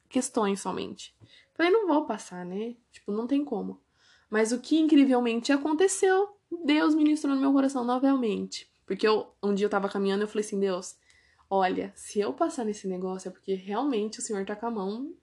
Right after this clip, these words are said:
né? Esse vai ser ano de conquista." E incrivelmente, né? A pessoa que duvidou, mas a palavra de Deus cumpriu. Eu fui convocada na primeira fase. E eu nem sabia.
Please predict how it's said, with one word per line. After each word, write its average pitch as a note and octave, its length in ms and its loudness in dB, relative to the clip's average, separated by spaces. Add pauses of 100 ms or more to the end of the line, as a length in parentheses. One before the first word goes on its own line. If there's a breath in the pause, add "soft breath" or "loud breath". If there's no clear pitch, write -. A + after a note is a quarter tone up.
(180)
né? B3+ 400 -2
Esse A3 220 2
vai A3+ 140 0
ser A#3 120 -4
ano A3+ 100 -2
de A3+ 60 -8
conquista." A#3 520 -8 (320 soft breath)
E F4+ 60 2
incrivelmente, B3+ 840 2
né? A#3+ 340 -2 (420 loud breath)
A G3+ 60 -12
pessoa F#3+ 320 -2
que F#3+ 100 -4
duvidou, C4+ 400 4
mas C#4+ 200 4
a C4+ 40 0
palavra B3 280 0
de A#3 100 -6
Deus A3 240 -2
cumpriu. A#3+ 420 -8 (320)
Eu G3+ 440 0
fui - 180 -6
convocada G3+ 540 -2
na G3 100 -2
primeira G3+ 300 -4
fase. G3 260 -10 (420 soft breath)
E D4+ 80 2
eu F#4 140 8
nem F4 160 4
sabia. A#3 640 2